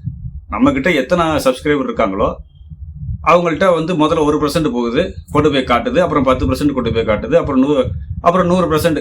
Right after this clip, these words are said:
நம்ம, நம்மளோட சேனல்ல ஒரு ஐயாயிரம் பேர்னா ஐயாயிரம் பேருக்குமே காட்டுது. அவங்களும் நல்லா இருக்கு அப்படிங்கிற பட்சத்துல தான் அதை எக்ஸ்ட்ரா கொண்டு போகுது. எக்ஸ்ட்ரா கொண்டு போகும்போது புதுசா நமக்கு வந்து வாடிக்கையாளர்கள், அதாவது சப்ஸ்கிரைபர் கிடைக்கிறாங்க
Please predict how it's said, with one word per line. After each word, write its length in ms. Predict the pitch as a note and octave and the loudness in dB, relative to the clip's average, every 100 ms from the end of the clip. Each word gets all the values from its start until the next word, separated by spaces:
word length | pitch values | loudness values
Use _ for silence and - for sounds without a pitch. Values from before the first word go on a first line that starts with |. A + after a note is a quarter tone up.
| - | 0
நம்ம, 220 | D3 D#3 D3 | 0 2 2
நம்மளோட 400 | C#3+ C#3+ D3 D3 B2+ | 0 0 2 0 0
சேனல்ல 400 | D3 D3+ D3+ D#3+ | 0 2 2 0
ஒரு 180 | D3+ C3+ B2+ - - - | 0 0 0 -2 -12 -8
ஐயாயிரம் 400 | C#3 D3+ D3 C#3 | 0 2 2 0
பேர்னா 220 | D3 F3+ | 0 0
ஐயாயிரம் 340 | F3+ F3 E3+ D#3+ | 0 2 2 2
பேருக்குமே 280 | E3 D#3+ D#3+ | -2 -2 2
காட்டுது. 360 | C#3 C3 C3 | 2 2 0
அவங்களும் 480 | F3+ C#3 F#3 G3 G3+ | 2 2 2 0 0
நல்லா 220 | E3+ D#3+ E3+ | 0 2 2
இருக்கு 260 | D#3 F3+ | 2 0
அப்படிங்கிற 380 | E3+ B2 D3+ C3+ | 0 2 0 0
பட்சத்துல 400 | B2+ B2+ A2 A#2 | -2 -4 -4 -2
தான் 200 | D#3 A#3 - | -2 -4 -2
அதை 180 | D#3 C#3+ C3 - | 0 2 0 -2
எக்ஸ்ட்ரா 300 | D3 - F3 | -4 2 2
கொண்டு 220 | C3+ B2 | 2 -2
போகுது. 220 | G2 F2 - _ | -2 -6 -10 _
எக்ஸ்ட்ரா 280 | C3+ - G#3+ | -12 0 0
கொண்டு 280 | F3 E3+ F3 | 2 2 2
போகும்போது 360 | D#3 D3 C#3+ A3+ | 0 0 0 0
புதுசா 280 | G#3 A3 A3+ | 0 0 2
நமக்கு 280 | D3+ C#3 C3 | 2 2 2
வந்து 220 | C3 D#3 | 2 2
வாடிக்கையாளர்கள், 640 | C3 C3 B2 A#2+ G#2+ G2+ | 2 2 0 0 0 -2
அதாவது 220 | A2+ B2+ | 2 2
சப்ஸ்கிரைபர் 480 | C3 B2+ C#3 B2 G#2 | 2 -4 -2 -2 -2
கிடைக்கிறாங்க 400 | G2+ F#2+ F2+ E2+ | -6 -4 -4 -4